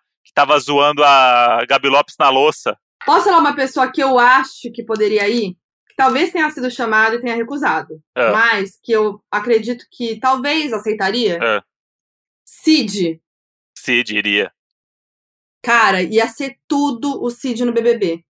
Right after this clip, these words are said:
Speaker 1: Tem, o Cid é o Cid do Não Salva, né? Esse não é o Cid Moreira.
Speaker 2: É, o Cid. Não, o Cid do Não Salva, tem um
Speaker 1: Aham.
Speaker 2: podcast aí que bomba, o Não
Speaker 1: Aham.
Speaker 2: Novo.
Speaker 1: Aham.
Speaker 2: Gente, Cid no B B B, a minha campanha
Speaker 1: Então, mas
Speaker 2: ia ser tudo.
Speaker 1: eu acho
Speaker 2: Ele ia ser canceladíssimo.
Speaker 1: eu acho que ele não foi chamado, porque ele iria, com-,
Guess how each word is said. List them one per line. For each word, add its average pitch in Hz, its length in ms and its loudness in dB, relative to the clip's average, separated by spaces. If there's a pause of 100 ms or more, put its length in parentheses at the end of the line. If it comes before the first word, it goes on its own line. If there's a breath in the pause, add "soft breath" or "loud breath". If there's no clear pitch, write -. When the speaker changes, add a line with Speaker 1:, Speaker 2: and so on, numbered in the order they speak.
Speaker 1:
Tem, 107 200 -2
o 98 40 -6
Cid 123 280 -2
é 127 40 2
o 131 40 0
Cid 127 240 -6
do 131 80 -6
Não 139 140 -2
Salva, 104 360 -6
né? 110 80 -4
Esse 107 100 -10 (240)
não 107 120 -2
é - 20 2
o 113 40 -4
Cid 123 220 -8
Moreira. 123 360 2
Speaker 2:
É, 180 80 0
o 185 60 -4
Cid. 214 420 -6 (300)
Não, 254 260 2
o 190 40 -4
Cid 233 240 -8
do 226 140 -4
Não 233 160 -4
Salva, 220 480 -2
tem - 100 -2
um - 40 0
Speaker 1:
Aham. - 40 -6
Speaker 2:
podcast 202 440 -8
aí 208 60 -6
que 226 120 -8
bomba, 202 420 -8
o 208 60 -6
Não 196 80 -4
Speaker 1:
Aham. 113 260 0
Speaker 2:
Novo. 220 260 -8 (600)
Speaker 1:
Aham. 117 360 0 (840)
Speaker 2:
Gente, 240 520 0
Cid 330 440 2
no 320 100 4
B 285 120 0
B 277 160 -2
B, 240 160 4
a 240 80 4
minha 247 180 0
campanha 226 680 -2
Speaker 1:
Então, 151 340 2
mas 127 160 0
Speaker 2:
ia 214 80 2
ser 233 240 -2
tudo. 185 340 -4
Speaker 1:
eu 180 140 6
acho 180 160 6
Speaker 2:
Ele 240 80 4
ia 254 80 2
ser 254 140 -6
canceladíssimo. 247 920 -2
Speaker 1:
eu 147 140 4
acho 160 160 2
que - 60 -4
ele 180 100 -4
não 196 160 0
foi - 160 -2
chamado, 139 460 2
porque - 160 -6
ele 151 100 -2
iria, 135 320 0
com-, - 160 -10